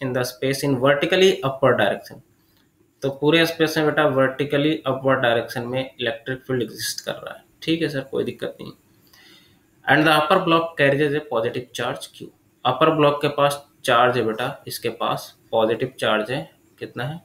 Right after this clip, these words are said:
क्यू है, on its top surface। ठीक है, बोला क्या था, "Friction coefficient between the two block is mu।" हम्म, जैसा कि पहले था, ये म्यू ही है।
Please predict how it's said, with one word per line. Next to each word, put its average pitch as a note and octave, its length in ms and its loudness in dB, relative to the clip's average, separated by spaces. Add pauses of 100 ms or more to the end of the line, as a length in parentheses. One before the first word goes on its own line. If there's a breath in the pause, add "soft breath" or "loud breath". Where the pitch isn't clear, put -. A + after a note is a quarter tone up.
(100)
क्यू A2 180 -2
है, - 100 -8 (840 soft breath)
on B2 120 4
its D#3+ 160 4 (140)
top A2+ 180 4 (100)
surface। - 480 -6
ठीक C#3 200 -8
है, F3 80 -6 (1700 loud breath)
बोला G3 220 6
क्या G3+ 180 4
था, G#3 160 -2
"Friction A#3+ 460 0
coefficient E3 800 -2
between D3 300 2
the D#3+ 60 4
two E3 280 -2
block D3 380 4
is C3+ 160 -4
mu।" C#3+ 160 2 (460)
हम्म, - 180 -16 (220)
जैसा B2 300 -4
कि C#3 80 -8
पहले B2 340 2
था, C#3 300 -14 (260)
ये A#2 200 -4
म्यू A#2+ 280 0
ही C3+ 200 2
है। C#3 160 -4